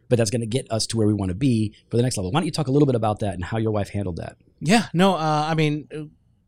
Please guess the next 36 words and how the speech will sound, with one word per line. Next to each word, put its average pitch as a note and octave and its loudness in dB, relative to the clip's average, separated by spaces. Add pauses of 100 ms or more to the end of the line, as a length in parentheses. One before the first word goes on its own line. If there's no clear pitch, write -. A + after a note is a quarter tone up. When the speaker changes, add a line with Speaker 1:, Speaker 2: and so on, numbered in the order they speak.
(680)
Speaker 2:
just D#3+ 4
like E3+ 2
you D3 0
said, D3 4
at C3+ -2
the, D3 -4
I C3+ -2
was B2+ 2
doing C3 2
ministry F#3+ 2
at F#3+ -8
the F#3 -20
time, D#3 -2
uh, A2 2
as B2 -4
well C#3+ 0
as A#2+ 0 (100)
schooling D#3+ 4
online, A#2 0 (260)
and A#2+ 0
we C#3 4
knew, D#3 6
okay, A#2+ -2
this C3+ 0
is E3 -2
going C3 0
to B2+ -6
be A2 0
rough. F#2 -4
We B2 0
know A#2+ 2
this A#2+ -2
is D#3 -4
gonna D#3+ -2
be F3 -2
tough. A#2 2